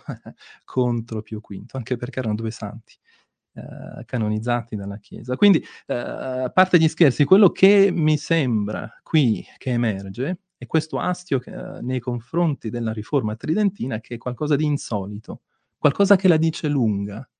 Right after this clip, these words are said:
Sì, qualcosa che, come vi dicevo poc'anzi, mette in evidenza, eh, un, una frattura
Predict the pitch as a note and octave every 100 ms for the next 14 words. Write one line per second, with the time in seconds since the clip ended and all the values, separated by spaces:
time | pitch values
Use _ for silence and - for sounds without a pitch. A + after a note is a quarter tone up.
0 | _ - - A#2 - - - D#3 A3+ G3
1 | - E3 - C3+ B2 C3+ E3 D#3+ G#3+ -
2 | F#3 F#3 E3+ E3 E3 D#3 G3 G3 C#3 D#3+
3 | F3+ - F#3+ - - - _ F3 - D3
4 | C#3+ D3 D3 - F3+ F3 E3+ E3 F3 D#3
5 | - C#3 - C#3+ G#2 G#2+